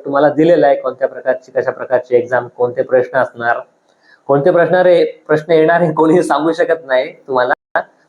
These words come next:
पण त्या ठिकाणी तुम्हाला थोडासा फॉर्मॅट प्रमाणे जर तुम्ही अभ्यास केलात तर तुम्हाला त्या ठिकाणी इझी जाईल. आणि या ठिकाणी निगेटिव्ह मार्किंग आहे, लक्षात घ्या मित्रांनो, निगेटिव्ह मार्किंग आहे झिरो पॉइंट पन्नास मला वाटतं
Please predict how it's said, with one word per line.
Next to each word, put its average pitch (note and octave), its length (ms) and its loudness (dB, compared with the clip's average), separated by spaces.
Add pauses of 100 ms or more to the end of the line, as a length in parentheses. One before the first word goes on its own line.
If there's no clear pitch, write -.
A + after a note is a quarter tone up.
पण C#3 60 -16
त्या D#3+ 160 0
ठिकाणी F3+ 280 2
तुम्हाला F#3 240 2
थोडासा F3+ 280 4 (140)
फॉर्मॅट E3 360 2 (200)
प्रमाणे F3+ 360 2 (400)
जर D3+ 40 0
तुम्ही D#3+ 240 0
अभ्यास C#3+ 400 -2
केलात F3 300 4 (460)
तर F3 40 -20
तुम्हाला E3 540 -2
त्या E3 80 4
ठिकाणी E3+ 280 4
इझी F3 140 4
जाईल. C3 300 2 (280)
आणि D3 120 0
या D#3+ 60 4
ठिकाणी F#3+ 360 2
निगेटिव्ह G3 460 2
मार्किंग F#3 300 0
आहे, E3 100 0
लक्षात D#3+ 240 -2
घ्या D#3+ 120 -2
मित्रांनो, B2 340 -4 (160)
निगेटिव्ह D3+ 440 0
मार्किंग C#3 480 -4 (140)
आहे B2 640 0 (560)
झिरो C3 240 4
पॉइंट D3 380 -2
पन्नास C#3 540 -2
मला B2 140 0
वाटतं C3 420 0